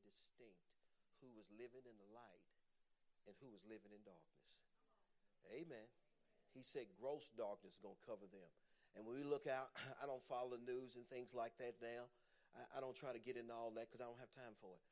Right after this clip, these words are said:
I'm so focused on the light. People come back and tell me what happened in the darkness. I don't have time to look at it. I already know what's gonna happen.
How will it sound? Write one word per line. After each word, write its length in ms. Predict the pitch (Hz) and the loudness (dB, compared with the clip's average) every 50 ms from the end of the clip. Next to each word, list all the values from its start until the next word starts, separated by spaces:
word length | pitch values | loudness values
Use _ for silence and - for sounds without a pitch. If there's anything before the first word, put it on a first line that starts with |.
| - - - - - - | -20 -20 -20 -20 -14 -10
I'm 80 | 113 | -8
so 180 | 117 - 135 123 123 - | -2 0 0 0 2 4
focused 340 | 139 131 127 131 120 - | 2 4 4 2 0 0
on 120 | 131 120 117 | 0 0 0
the 80 | 113 | 0
light. 300 | 110 120 127 123 117 101 - - - - - - - - - - - - - - - - - - - - - - - - - - - - - - - - - - - 466 - - - - 508 - - - - - - - - - | 2 2 2 0 0 -4 -6 -12 -16 -20 -20 -20 -20 -20 -20 -20 -20 -20 -20 -20 -20 -20 -20 -20 -20 -20 -20 -20 -20 -20 -20 -20 -20 -20 -20 -20 -20 -20 -20 -20 -20 -20 -20 -20 -20 -20 -20 -20 -20 -20 -20 -20 -20 -20 -6 -2
People 220 | 143 143 117 113 95 | 0 0 0 0 2
come 140 | 139 131 123 | 2 6 10
back 160 | 123 123 117 117 | 10 10 10 8
and 80 | 113 | 6
tell 160 | - 135 135 | 6 8 8
me 120 | 131 123 110 | 8 8 6
what 180 | 101 110 113 | 4 4 4
happened 320 | 107 107 101 95 - 95 104 | 6 4 4 4 2 0 -2
in 80 | 104 | -2
the 80 | 98 95 | -2 2
darkness. 680 | 92 104 113 107 104 98 - 92 87 - - - - - - - - - - - - - - - - - - - - - - - - - 175 - - - - - - - - - - - | 4 6 6 6 6 2 -2 -10 -12 -12 -10 -10 -10 -12 -12 -16 -20 -20 -20 -20 -20 -20 -20 -20 -20 -20 -20 -20 -20 -20 -20 -20 -20 -18 -18 -18 -18 -20 -20 -20 -20 -20 -20 -10 -2 2
I 40 | |
don't 160 | 135 135 131 143 | 4 6 8 8
have 160 | 147 139 - | 6 6 4
time 220 | - 156 147 143 | 4 2 2 2
to 40 | 131 | 2
look 220 | 120 127 120 - | 0 -2 0 0
at 60 | 120 107 | -2 0
it. 60 | - | 4
I 40 | 131 | 6
already 260 | 135 135 135 139 139 | 6 6 6 4 4
know 140 | 139 143 151 | 2 2 2
what's 160 | 156 131 117 - | 2 0 -2 -4
gonna 180 | 113 107 104 | -4 -4 -4
happen. 320 | 107 110 104 - - - | -4 -4 -6 -6 -8 -14